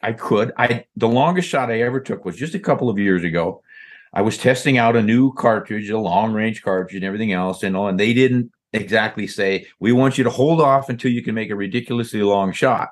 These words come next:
But it was pretty obvious that they wanted to be selling this as this new long-range cartridge, blah, blah, blah. And we did a lot of target shooting with it, and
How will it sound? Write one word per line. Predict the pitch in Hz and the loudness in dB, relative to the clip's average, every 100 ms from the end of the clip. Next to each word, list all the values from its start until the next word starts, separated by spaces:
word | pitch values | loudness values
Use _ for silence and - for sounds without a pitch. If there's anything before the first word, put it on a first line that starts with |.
| 87 | -6
But | 92 | -4
it | 87 | -4
was | 82 | -8
pretty | - 165 120 | -4 2 4
obvious | 101 95 95 | 4 2 -2
that | 92 | -4
they | 95 | -2
wanted | 95 107 110 95 | 0 0 0 -2
to | 95 | -4
be | |
selling | 101 104 101 98 | -4 -2 -2 -2
this | 98 92 | -4 -2
as | 92 87 | -2 -2
this | 92 90 | -4 -4
new | 92 98 | -4 0
long-range | 92 92 90 87 - | 0 0 -2 -4 -4
cartridge, | 85 82 80 - | -4 -4 -8 -8
blah, | 78 | -6
blah, | 73 76 | -6 -6
blah. | 71 62 - - - | -8 -10 -12 -20 -10
And | 95 | 0
we | 107 | 2
did | 110 98 | 2 2
a | |
lot | 92 127 139 | 2 2 2
of | |
target | 131 117 117 | 0 0 0
shooting | 113 117 110 | -4 -4 -4
with | 107 104 | -4 -4
it, | 101 | -2
and | 90 80 | -4 -6